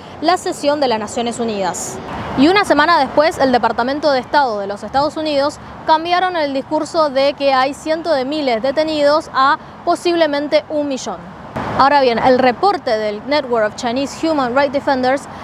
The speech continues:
han sacado sus datos de entrevistas a ocho personas uigures en la prefectura de Kashgar.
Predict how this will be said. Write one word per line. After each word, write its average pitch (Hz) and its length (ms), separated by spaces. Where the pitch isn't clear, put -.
han 349 160
sacado 330 480
sus 330 220
datos 302 500
de 294 220
entrevistas 302 880
a 233 200
ocho 359 340
personas 285 600
uigures 277 600
en 320 80
la 339 120
prefectura 294 580
de 269 160
Kashgar. 226 500